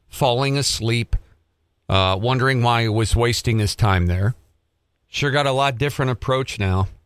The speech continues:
on how we do things. A lot different attitude. Our military, instead of being,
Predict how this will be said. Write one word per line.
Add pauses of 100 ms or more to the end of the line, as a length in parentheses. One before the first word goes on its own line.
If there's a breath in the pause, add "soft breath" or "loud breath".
(140)
on
how
we
do
things.
A
lot
different
attitude. (680)
Our
military,
instead
of
being,